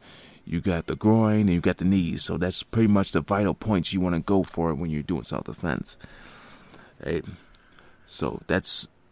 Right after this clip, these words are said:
the whole self-defense. So if you're planning on signing up, I mean, you, that's the five choices you got.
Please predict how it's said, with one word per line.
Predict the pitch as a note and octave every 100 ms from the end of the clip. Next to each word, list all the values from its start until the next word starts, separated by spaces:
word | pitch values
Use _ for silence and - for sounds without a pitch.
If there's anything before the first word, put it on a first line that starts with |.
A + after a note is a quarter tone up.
| _
the | -
whole | F2+
self-defense. | F2 G2 F2+ E2+ F2+ C2
So | - -
if | -
you're | G2+
planning | - A#2+ A2+ G#2
on | F#2
signing | - G2 E2+ D2
up, | F#2 - - _ _ - -
I |
mean, | D#2+ E2
you, | F#2 - -
that's | G#2 G#2 -
the | -
five | F2+ A2 G#2 F2+
choices | G#2+ F#2 - D#2+
you | D2+
got. | D#2+ D2